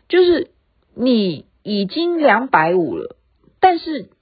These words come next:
你看看你出来的是七百啊，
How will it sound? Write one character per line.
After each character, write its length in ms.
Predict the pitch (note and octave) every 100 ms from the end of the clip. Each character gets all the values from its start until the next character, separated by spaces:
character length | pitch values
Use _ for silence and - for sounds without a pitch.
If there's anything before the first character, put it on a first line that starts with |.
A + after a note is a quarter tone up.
| -
你 260 | G#3+ F#3+
看 280 | F3 - D4
看 220 | C4+ C4
你 120 | E3 C#3
出 260 | - B3+
来 220 | A3+ B2
的 80 | B2
是 180 | D3+ A3
七 540 | - - - C4 C4 B3+
百 320 | - - -
啊， 140 | -